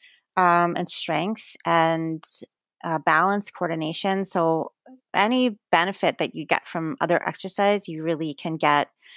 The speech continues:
from this. We use our arms a lot. So there's a lot of, like, toning and strengthening with the arms. And then the legs, as I described, are kind of, like, bending and straightening th-, a lot throughout. So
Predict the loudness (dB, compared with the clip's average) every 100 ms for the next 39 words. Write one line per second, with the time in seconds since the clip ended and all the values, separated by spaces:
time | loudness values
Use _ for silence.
0 | -20 _ -2 0 2 2 2 -4 -4 -2
1 | -2 0 2 4 4 4 2 2 -2 2
2 | 4 4 2 -4 -6 -4 -4 -2 0 2
3 | 0 -2 -6 -8 _ -6 0 0 0 -4
4 | -6 -8 -8 -6 -6 -6 -4 0 2 2
5 | 2 0 -2 -8 -20 -20 -20 -4 0 2
6 | 2 2 2 2 4 4 6 4 0 -6
7 | -8 -4 -2 -2 -4 0 2 2 0 -4
8 | -2 0 0 -2 -8 -20 _ _ _ _
9 | -4 2 2 2 0 0 -2 -4 -6 -6
10 | -4 -2 -2 -2 -6 -8 -4 0 4 4
11 | 4 0 0 2 2 0 -4 2 4 4
12 | 2